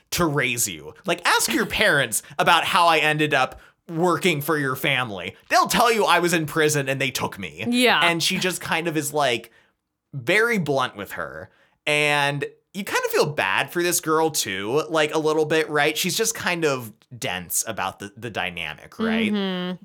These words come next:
Speaker 1: But it kind of comes up back again later that they kind of reform
Speaker 2: They
Speaker 1: their
Speaker 2: kinda make up.
Speaker 1: They kind of make up, and she's, like, helping Sophia at her house 'cause Sophia has, is it one of her daughters?
Speaker 2: Yeah.
Speaker 1: Has, like, a, an illness that, like, makes her sick a lot, and they,
Speaker 2: Mm-hmm.
Speaker 1: they give her yams.
Speaker 2: <laughs>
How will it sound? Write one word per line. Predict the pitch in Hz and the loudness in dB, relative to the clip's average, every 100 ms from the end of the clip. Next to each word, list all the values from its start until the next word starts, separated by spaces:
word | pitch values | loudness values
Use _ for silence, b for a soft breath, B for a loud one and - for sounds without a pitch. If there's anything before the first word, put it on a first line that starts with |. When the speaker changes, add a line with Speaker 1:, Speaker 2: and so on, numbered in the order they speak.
| _ | _
Speaker 1:
But | 415 359 233 | 0 2 0
it | 226 | -2
kind | 320 453 | 0 0
of | 453 | 0
comes | 285 233 233 | -2 -2 -2
up | 226 | 0
back | 185 170 190 | 0 0 0
again | 160 143 135 _ _ | -2 -2 -4 _ _
later | 123 123 139 151 131 | -6 -2 0 2 0
that | 117 135 | -2 -4
they | 135 | -4
kind | - 151 170 | -2 -4 0
of | 170 120 _ _ 120 | -2 -4 _ _ -14
reform | 120 135 143 131 104 104 120 135 | -8 -6 -8 -6 -4 -4 -4 -4
Speaker 2:
They | 220 | -2
Speaker 1:
their | - | 2
Speaker 2:
kinda | 320 339 | 2 2
make | 269 240 | 2 0
up. | 247 208 175 - | 0 0 0 0
Speaker 1:
They | 220 | 0
kind | - 339 370 | 2 2 2
of | 285 | 0
make | 254 208 | 0 2
up, | 226 226 | 0 0
and | 170 156 | -2 -2
she's, | - 175 175 170 | -2 -2 -4 -2
like, | 180 160 - b b | 0 0 -4 b b
helping | - 143 143 165 151 147 151 | -2 0 2 2 0 -2 -4
Sophia | - 151 113 98 98 107 131 - | 0 0 -2 -4 0 2 0 0
at | 139 | -4
her | 123 113 | -4 -4
house | 95 95 139 - | -2 0 0 -2
'cause | 143 113 | -4 -2
Sophia | 135 120 135 127 | -2 -2 -4 -4
has, | 127 117 110 101 98 - - _ _ _ _ _ _ _ | -2 -2 -2 -4 -8 -8 -10 _ _ _ _ _ _ _
is | - | -6
it | 220 | -4
one | 269 | -2
of | |
her | 269 | -4
daughters? | 175 101 98 135 175 196 - | -2 -2 -2 -2 -4 -4 0
Speaker 2:
Yeah. | 208 196 151 156 | 2 2 2 -2
Speaker 1:
Has, | - 160 156 | -2 0 2
like, | 151 143 | 0 0
a, | 117 127 | -2 -2
an | |
illness | 127 131 135 95 - | -4 -4 -2 -2 -4
that, | 117 117 | -4 -2
like, | 113 117 | -4 -4
makes | 110 - | -6 -4
her | 123 | -4
sick | - 85 | -4 -4
a | 120 | -4
lot, | 120 123 143 - | 2 2 0 0
and | - | -2
they, | 208 | 0
Speaker 2:
Mm-hmm. | 185 170 175 | -2 -4 -2
Speaker 1:
they | 165 | 0
give | 180 220 | 0 0
her | 247 | -2
yams. | 156 95 85 82 139 202 392 | -2 -2 -4 -4 -6 0 0
Speaker 2:
<laughs> | - | 0